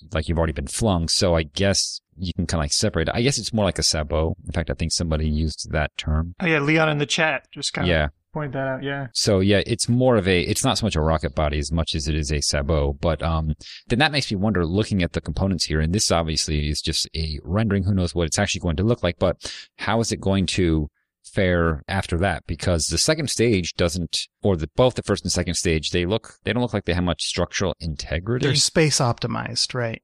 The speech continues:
Speaker 3: I mean, it's, it's gotta be above the bulk of the atmosphere just for, for this design. Um, I know that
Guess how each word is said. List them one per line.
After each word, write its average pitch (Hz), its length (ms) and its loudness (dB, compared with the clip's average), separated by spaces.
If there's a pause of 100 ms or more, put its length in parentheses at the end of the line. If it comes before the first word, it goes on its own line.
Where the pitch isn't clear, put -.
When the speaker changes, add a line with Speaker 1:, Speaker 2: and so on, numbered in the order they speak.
Speaker 3:
I 202 60 2
mean, 202 180 6
it's, - 300 2
it's 165 140 2
gotta 226 220 2
be 180 120 2
above 147 320 2
the 135 100 2
bulk 131 340 0
of 131 80 2
the 123 140 4
atmosphere 113 760 0 (140)
just 127 360 2
for, 113 400 0
for - 200 -2
this 113 280 0
design. 110 680 -2 (580)
Um, 117 480 2
I 139 140 2
know 143 240 4
that 139 360 2